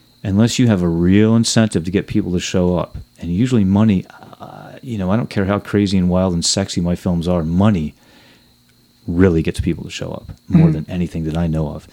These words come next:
Speaker 2: Right.
Speaker 1: You offer people a hundred dollars per day cash, I've never been turned down. When
Speaker 2: Mm-hmm.
Speaker 1: that money's been there, people show up, and they don't leave early. <laughs>
Speaker 2: That's
Speaker 1: So,
Speaker 2: true, right?
Speaker 1: so
Speaker 2: You're not
Speaker 1: things work
Speaker 2: weighing the
Speaker 1: out.
Speaker 2: other options, like, can I
Speaker 1: And is it worth it?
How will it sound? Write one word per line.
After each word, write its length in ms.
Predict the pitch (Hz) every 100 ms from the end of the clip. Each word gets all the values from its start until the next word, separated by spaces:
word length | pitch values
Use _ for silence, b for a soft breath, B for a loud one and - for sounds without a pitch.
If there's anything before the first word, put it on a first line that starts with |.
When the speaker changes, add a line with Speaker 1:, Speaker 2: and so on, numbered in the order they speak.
| -
Speaker 2:
Right. 220 | 202 131
Speaker 1:
You 120 | 107 139
offer 160 | 131
people 340 | 92 113 92 92
a 40 | 95
hundred 220 | 95 92
dollars 280 | 92 90 -
per 160 | 92
day 220 | 82 87
cash, 480 | 104 90 90 107 - _ _ _ _ _ _ _ _ _ -
I've 140 | 92
never 180 | 90 87
been 140 | 78 78
turned 220 | 80 78
down. 240 | 82 90 - _ _
When 120 | 175
Speaker 2:
Mm-hmm. 80 | 82
Speaker 1:
that 160 | 92 95
money's 360 | 92 101 90
been 200 | 82 90
there, 220 | 87 90 82
people 260 | 92 90
show 240 | 82 85 85
up, 160 | 82 - - - b b b -
and 120 | 87
they 60 |
don't 140 | 92 -
leave 180 | 113 104
early. 240 | 117 92
<laughs> 920 | 98 - 554 508 523 523 - - -
Speaker 2:
That's 180 | 190 -
Speaker 1:
So, 80 | 220
Speaker 2:
true, 280 | 180 170 165
right? 240 | 160 -
Speaker 1:
so 60 | 190
Speaker 2:
You're 40 | 180
not 60 | 175
Speaker 1:
things 120 | 170
work 80 | 180
Speaker 2:
weighing 140 | 180
the 80 | 175
Speaker 1:
out. 40 | 175
Speaker 2:
other 180 | 160
options, 600 | 156 160 - 160 147 151 151
like, 340 | 143 147 -
can 140 | - 151
I 260 | 147 147 b b b b 160
Speaker 1:
And 100 | 160
is 100 | 151
it 80 |
worth 240 | 147 180
it? 120 | 175